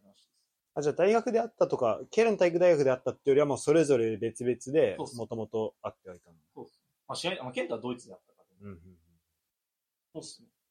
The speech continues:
Speaker 2: すごいな。
Speaker 1: いや、まあ、ラッキーっすよね。同期で、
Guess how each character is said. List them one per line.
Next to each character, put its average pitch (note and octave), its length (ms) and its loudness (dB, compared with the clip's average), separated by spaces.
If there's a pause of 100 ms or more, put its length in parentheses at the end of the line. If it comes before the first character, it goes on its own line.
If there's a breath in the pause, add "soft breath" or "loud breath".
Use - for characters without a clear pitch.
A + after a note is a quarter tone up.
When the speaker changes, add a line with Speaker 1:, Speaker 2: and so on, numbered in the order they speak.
Speaker 2:
す - 120 -20
ご C3 140 0
い G2 80 -4
な。 D#2+ 100 -20
Speaker 1:
い - 800 -20
や、 G#2+ 60 -18
ま B2 120 -8
あ、 - 20 -8
ラ D3+ 100 -6
ッ - 120 -20
キ A#2+ 80 -16
ー - 20 -16
っ - 20 -16
す - 160 -20
よ F#2+ 60 -20
ね。 F#2 160 -20 (100)
同 A#2+ 140 -10
期 G#2+ 140 -20
で、 F#2+ 120 -20